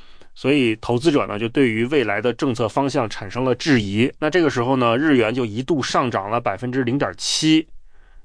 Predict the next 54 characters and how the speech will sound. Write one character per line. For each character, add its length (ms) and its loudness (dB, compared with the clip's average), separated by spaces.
然 160 0
后 100 2
呢， 180 2
日 140 0
本 240 -2
的 240 2
股 160 -6
票 140 2
期 160 2
货 200 2
呢， 160 -2
是 160 -4
在 200 0
一 80 -2
个 100 0
比 220 -4
较 180 2
窄 340 -8
的 160 -6
区 240 -4
间 280 2
内 160 2
进 120 -6
行 160 -4
波 160 2
动。 160 0
那 140 2
同 180 0
时 160 0
呢， 160 2
因 220 2
为 160 4
日 160 -2
本 200 -4
是 380 -2
假 180 -2
期 300 -6
嘛， 220 0
所 120 -4
以 80 2
市 200 -2
场 180 -4
的 100 -2
流 160 0
动 140 0
性 180 0
是 80 -4
比 140 -4
较 140 2
低 260 -2
的， 180 0
那 140 -2
这 220 0
也 260 -4